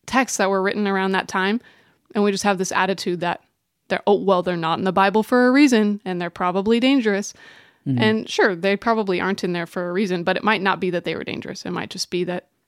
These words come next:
Speaker 1: they weren't as popular at the time, or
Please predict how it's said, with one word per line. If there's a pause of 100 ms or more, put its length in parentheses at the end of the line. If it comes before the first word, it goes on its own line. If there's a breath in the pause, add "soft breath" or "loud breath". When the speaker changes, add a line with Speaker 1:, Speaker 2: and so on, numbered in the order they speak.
(260)
Speaker 1:
they
weren't
as
popular
at
the
time,
or